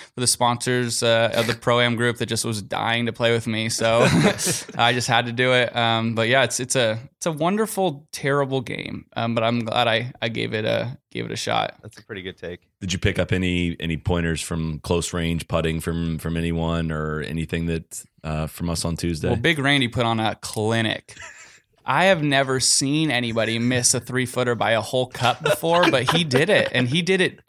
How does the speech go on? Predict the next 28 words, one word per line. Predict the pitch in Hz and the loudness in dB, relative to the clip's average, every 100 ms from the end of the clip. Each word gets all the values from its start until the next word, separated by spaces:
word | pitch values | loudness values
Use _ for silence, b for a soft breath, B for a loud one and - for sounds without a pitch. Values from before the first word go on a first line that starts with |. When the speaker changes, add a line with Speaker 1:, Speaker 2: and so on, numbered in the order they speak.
| _ | _
Speaker 1:
He | - 254 | -6 0
did | 349 | 2
it | 135 | 0
gracefully. | 110 131 139 - - - - B B B - | -2 0 0 -2 -12 -14 -16 B B B 0
Uh, | 127 123 | 2 4
it | 147 | 4
was | 156 | 0
quite, | - 170 151 - | 0 0 0 -2
it | - 151 | -2 0
was | 147 | 0
quite, | - - 175 180 185 - - - | -2 -4 2 4 4 0 -10 -2
uh, | 139 131 110 | 2 2 2
a | |
spectacle | 127 - 143 - 139 139 | 2 2 0 -2 -4 -2
to | 123 | 0
watch | 117 117 160 - | 2 4 4 0
because | 139 - 147 | -4 -2 2
it | 160 | 0
was | 151 - | 0 -2
just | 202 - | 0 0
immediate. | 160 143 175 196 156 | 0 0 2 2 2
Like, | 156 147 | 0 2
yeah, | 190 | 2
okay, | 208 208 220 | 2 0 0
this | 156 143 - | 0 0 0
is | 165 | 0
all | 156 | 2
right. | 175 131 - | 4 2 0